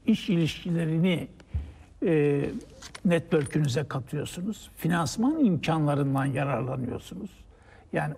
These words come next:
oranın yerel bankalarından, finans sisteminden kredi alabiliyorsunuz. Müşteri ilişkilerini yakalıyorsunuz. Dolayısıyla büyümek, Türkiye, büyümek için şirketler artık Türkiye sınırları yetmiyor.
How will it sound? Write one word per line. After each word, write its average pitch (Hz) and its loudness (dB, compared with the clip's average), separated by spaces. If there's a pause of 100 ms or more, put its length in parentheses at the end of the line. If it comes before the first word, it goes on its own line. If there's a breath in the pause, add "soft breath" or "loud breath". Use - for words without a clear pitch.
(440)
oranın 202 2
yerel 160 2 (120)
bankalarından, 147 -2
finans 170 -2
sisteminden 175 -4
kredi 180 2
alabiliyorsunuz. 120 -8 (500 loud breath)
Müşteri 202 2
ilişkilerini 170 0
yakalıyorsunuz. 160 -6
Dolayısıyla 208 0 (720 loud breath)
büyümek, 208 4 (1200)
Türkiye, 202 0
büyümek 180 2
için 151 -4
şirketler 156 -4
artık 170 0 (260)
Türkiye 214 0
sınırları 151 -2
yetmiyor. - -4